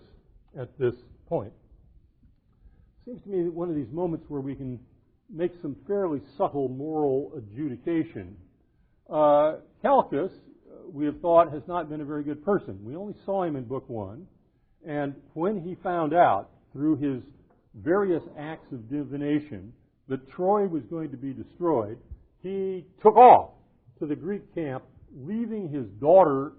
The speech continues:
behind and leaving her in great jeopardy, all that kind of stuff. Now, upon mature reflection, he is repenting of that. And he's saying, "Gee, it was wrong of me to have left Criseyde there.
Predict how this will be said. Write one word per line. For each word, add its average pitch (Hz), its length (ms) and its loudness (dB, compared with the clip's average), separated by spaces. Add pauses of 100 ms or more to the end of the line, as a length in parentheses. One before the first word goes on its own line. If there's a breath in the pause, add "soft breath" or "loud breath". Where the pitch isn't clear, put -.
behind 135 580 -2
and 127 180 -18
leaving 165 220 -10
her 143 200 -10
in 135 80 -12
great 127 280 -10
jeopardy, 151 340 -2 (460)
all 143 140 -12
that 139 180 -14
kind 123 100 -16
of 110 80 -20
stuff. - 140 -20 (640)
Now, 180 640 2 (220)
upon 175 540 0
mature 202 520 -4
reflection, 139 880 -2 (480)
he 202 220 -8 (140)
is 156 320 -4 (240)
repenting 180 840 -6
of 120 160 -12
that. 110 320 -6 (540)
And 165 160 -4
he's - 80 -14
saying, 180 400 -2 (440)
"Gee, 147 280 -4
it 117 340 -14
was 117 140 -10
wrong 180 420 6
of 107 100 -4
me 95 300 -14 (400)
to 160 60 -4
have 135 160 2
left 165 340 -2
Criseyde 139 520 -2
there. 107 340 -8